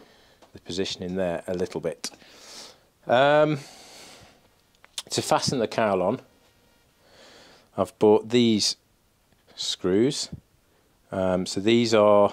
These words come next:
they're actually like servo screws. Um, but the nice thing about these is, is if you can see there, they've got a hex head,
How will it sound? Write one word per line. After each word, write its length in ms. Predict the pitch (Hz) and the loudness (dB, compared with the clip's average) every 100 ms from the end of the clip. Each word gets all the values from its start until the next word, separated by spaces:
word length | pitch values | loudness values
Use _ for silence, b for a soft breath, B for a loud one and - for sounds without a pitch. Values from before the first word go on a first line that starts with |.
| - | -2
they're 120 | 101 | -2
actually 400 | - - 113 101 | 0 0 0 0
like 220 | 98 90 | 0 -2
servo 420 | - 123 117 98 87 | 0 2 2 2 -2
screws. 560 | - 92 87 85 - - - _ b b b b b b b b _ _ | -2 -2 -2 -2 -8 -12 -14 _ b b b b b b b b _ _
Um, 280 | 98 90 90 | -4 -2 -2
but 220 | 85 104 | -2 -4
the 100 | 107 | 0
nice 260 | 98 110 - | 0 0 0
thing 120 | 110 | 0
about 200 | 98 101 | 2 2
these 300 | 104 95 85 | 2 0 -2
is, 120 | 90 | -10
is 260 | - 104 - | -8 -8 -8
if 260 | - 95 98 | -10 -10 -10
you 60 | |
can 100 | 98 | -10
see 220 | 90 110 98 | -4 0 2
there, 180 | 90 | 2
they've 140 | 92 - | 0 0
got 160 | 101 | -2
a 40 | - | -2
hex 360 | - - - | -4 -6 -4
head, 240 | - 117 | 0 0